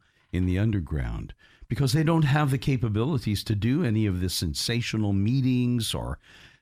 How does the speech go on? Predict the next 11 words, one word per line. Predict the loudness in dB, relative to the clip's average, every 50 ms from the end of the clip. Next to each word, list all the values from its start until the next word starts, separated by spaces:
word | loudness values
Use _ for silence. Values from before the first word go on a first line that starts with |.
| _ -6
uh, | -4 -2 -2 -2 -4 -6 -8
r-, | -8 -6 -6 -6 -4
you | -2 0 0
know, | 0 0 0 -2 -2 -2
like, | 0 0 0 -2 -2 -4 -4
uh, | -2 -2 0 0 -2 -2 -4 -6
r-, | -8 -8 -8 -10 -10 -10 -6
concerts | -2 -2 0 0 0 0 0 -2 0 0 0 -2 -2 -2 -4 -2
or | -2 -2 -2 -2 -2
worship | -2 0 -2 -2 -2 -2 -4 -6 -6 -8
times, | -4 -2 0 0 0 0 0 0 0 0 -2 -6